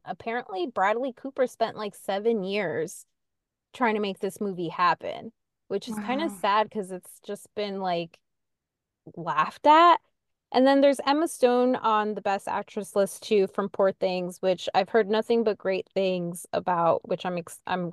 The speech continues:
Speaker 1: gonna watch soon. But, um, yeah, I just thought it was really disheartening to see. But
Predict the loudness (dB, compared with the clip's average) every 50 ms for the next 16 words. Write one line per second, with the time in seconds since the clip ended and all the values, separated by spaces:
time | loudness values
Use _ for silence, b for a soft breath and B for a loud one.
0 | -8 -6 -6 -4 -2 -2 0 0 0 -2 -4 -6 -14 -16 -12 -8 -6 -6 -4 -4
1 | -4 -6 -8 b b b b b b b b b b _ _ _ _ 4 6 6
2 | 8 6 6 4 4 4 6 6 6 4 2 0 -4 -6 -10 -12 _ _ -6 0
3 | 4 6 8 8 8 8 6 4 2 2 0 0 0 -4 -6 -2 0 2 4 4
4 | 2 2 -2 -4 -8 -6 -6 -6 -6 -8 -10 -14 -18 -20 _ _ _ _ _ -12
5 | -8 -4 -2 -2 0 0 0 -2 -2 -2 -4 -4 -6 -8 -10 _ _ _ _ _
6 | _ _ _ _ _ _ _ -6 -6 -6 -2 0 2 2 2 2 0 -2 -2 -4
7 | -6 -6 -2 0 2 2 0 -2 -8 -8 -6 -4 -2 -2 -2 -2 -2 -2 -4 -8
8 | -12 _ _ _ _ _ _ _ _ _ -2 2 4 4 4